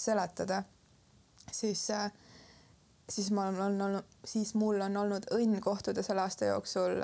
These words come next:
inimestega, kellele ma olen saatnud, saanud kuidagi selgeks teha, mida ma mõtlen, ja siis nad on proovinud selle muusikasse panna.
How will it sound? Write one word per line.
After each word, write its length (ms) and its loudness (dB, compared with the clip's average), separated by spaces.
inimestega, 680 -2
kellele 300 -2
ma 120 -4
olen 160 -4
saatnud, 380 -6
saanud 320 -4
kuidagi 240 -2
selgeks 420 -2
teha, 180 -2
mida 280 2
ma 100 -2
mõtlen, 440 -2
ja 60 0
siis 80 -4
nad 180 0
on 40 -2
proovinud 440 -2
selle 180 -4
muusikasse 600 -4
panna. 300 -4